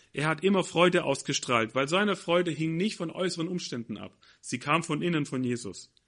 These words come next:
Die Frucht ist Freude, Friede, dass wir Friedensstifter sind. Das ist die Frucht. Friede, Langmut,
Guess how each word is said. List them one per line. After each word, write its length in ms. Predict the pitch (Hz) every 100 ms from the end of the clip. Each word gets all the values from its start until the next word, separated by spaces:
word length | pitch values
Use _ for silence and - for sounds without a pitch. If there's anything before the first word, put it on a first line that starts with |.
| _ _ _ - - -
Die 80 | 147
Frucht 340 | - 214 -
ist 140 | 127
Freude, 580 | - 123 170 208 226 254 _ _ _ _ _ - _
Friede, 760 | - - 147 240 247 151 208 - _ _ _ _ _ _ -
dass 160 | 127
wir 100 | 156
Friedensstifter 760 | 147 214 269 208 - 127 - 107
sind. 320 | 98 87 - _ _ -
Das 240 | 226 247
ist 140 | 190 -
die 100 | 127
Frucht. 400 | - 98 - - _ _ _ _ _ _ _
Friede, 380 | - 170 214 135 - -
Langmut, 800 | 135 208 294 277 156 107 -